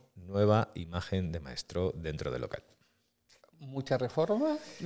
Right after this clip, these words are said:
Speaker 2: Porque, sinceramente, no quiero que toques nada del local.
Speaker 1: No, es
Speaker 2: <laughs>
Speaker 1: una, es una, es una reforma, es una reforma parcial de lo que es todo el fondo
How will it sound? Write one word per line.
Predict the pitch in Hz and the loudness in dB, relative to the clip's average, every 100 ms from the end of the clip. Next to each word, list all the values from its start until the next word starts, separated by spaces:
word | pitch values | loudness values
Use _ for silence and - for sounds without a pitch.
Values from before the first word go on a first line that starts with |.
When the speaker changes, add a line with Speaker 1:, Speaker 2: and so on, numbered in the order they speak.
| 156 | -2
Speaker 2:
Porque, | 131 - 143 139 156 | 0 4 4 4 2
sinceramente, | 135 165 147 170 180 190 214 | 6 8 12 12 12 8 8
no | 165 151 139 | 10 8 8
quiero | - 147 147 143 | 8 10 12 10
que | 139 | 6
toques | 135 139 180 | 4 4 2
nada | 170 131 151 | 4 10 12
del | 151 | 12
local. | 135 120 123 135 - | 8 8 10 10 10
Speaker 1:
No, | 120 | 10
es | 110 160 | 10 10
Speaker 2:
<laughs> | |
Speaker 1:
una, | 156 | 10
es | - 120 104 | 10 6 4
una, | 117 110 101 95 87 85 85 85 | 2 2 2 0 -2 -4 -4 -4
es | 87 - | -4 -2
una | 95 | -2
reforma, | 87 87 - 101 90 87 80 76 71 69 - _ _ | 0 -2 8 8 8 4 0 0 -2 -4 -10 _ _
es | - | -12
una | 98 | -2
reforma | 90 87 92 92 90 - _ | 0 2 2 2 0 -2 _
parcial | 87 - - 87 104 143 | 0 0 -2 2 4 4
de | 92 82 | 2 2
lo | 85 | 0
que | - | 2
es | 85 | -4
todo | - 85 | 2 4
el | 82 | 4
fondo | - 87 107 190 - | 2 0 0 -2 -6